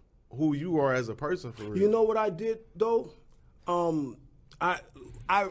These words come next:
Speaker 2: I really, really, really admire Robert Kiyosaki, Rich
Speaker 1: Mm,
Speaker 2: Dad Poor
Speaker 1: Rich Dad
Speaker 2: Dad.
Speaker 1: Poor Dad.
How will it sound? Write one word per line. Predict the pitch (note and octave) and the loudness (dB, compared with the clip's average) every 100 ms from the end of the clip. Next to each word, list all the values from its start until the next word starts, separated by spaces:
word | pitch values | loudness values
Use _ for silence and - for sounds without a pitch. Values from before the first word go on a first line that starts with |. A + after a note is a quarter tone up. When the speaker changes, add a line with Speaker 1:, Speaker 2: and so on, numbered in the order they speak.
| F#3 | 0
Speaker 2:
I | G3 | 0
really, | F#3 A3+ A3 G#3 | 2 0 0 -2
really, | F3+ E3+ G#3+ G#3 | -2 4 4 4
really | F3+ F#3+ F#3+ F#3+ F3 - | 0 2 2 0 -6 -8
admire | D#3+ D#3+ F3+ F3 E3 D3+ | -8 0 2 2 2 0
Robert | D3+ F3+ D#3+ - | -2 0 -2 -6
Kiyosaki, | F3 D#3 - D3 C#3 B2 A#2 | -4 -4 -4 -6 -6 -8 0
Rich | E3 D3+ | 2 2
Speaker 1:
Mm, | D#3+ | 2
Speaker 2:
Dad | D#3 C3+ | 2 2
Poor | C3+ | 2
Speaker 1:
Rich | C#3+ | 2
Dad | C#3 | 0
Speaker 2:
Dad. | |
Speaker 1:
Poor | D3+ C3+ | -2 0
Dad. | B2+ G#2+ | 0 -2